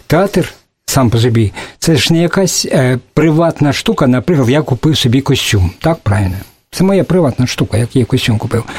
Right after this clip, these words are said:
А це все-таки, е, скажімо так, організація, ну, громадська, ч-, в такому сенсі, що ти приходять глядачі,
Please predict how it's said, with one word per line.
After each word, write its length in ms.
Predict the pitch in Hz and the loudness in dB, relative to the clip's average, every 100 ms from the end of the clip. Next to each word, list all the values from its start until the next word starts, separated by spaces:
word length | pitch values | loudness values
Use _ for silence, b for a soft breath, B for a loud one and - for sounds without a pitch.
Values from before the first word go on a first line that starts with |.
| B B B | B B B
А 80 | 139 | -2
це 380 | - 208 214 175 | 0 2 2 0
все-таки, 580 | - 185 - 190 190 - | 0 -2 0 2 2 2
е, 640 | 160 147 147 147 147 135 156 - _ - - _ _ _ _ | 2 2 2 2 0 -2 -6 -14 _ -20 -20 _ _ _ _
скажімо 280 | - 135 123 | -2 0 2
так, 220 | 110 104 | 2 2
організація, 880 | 131 151 156 202 202 175 151 139 131 175 | 2 2 2 0 0 2 2 2 0 0
ну, 320 | 147 123 120 b b - | 2 0 -2 b b -2
громадська, 640 | 107 175 139 95 - 92 - - - | 2 2 0 -2 -2 -4 -4 -12 -6
ч-, 160 | 220 | -4
в 20 | - - | -4 -2
такому 380 | 131 151 143 | 0 2 2
сенсі, 380 | 127 214 208 143 | 2 0 2 0
що 120 | 107 | 0
ти 100 | - | -2
приходять 420 | 160 120 127 156 120 | 0 0 2 2 2
глядачі, 500 | 135 135 - 107 | 2 2 2 -2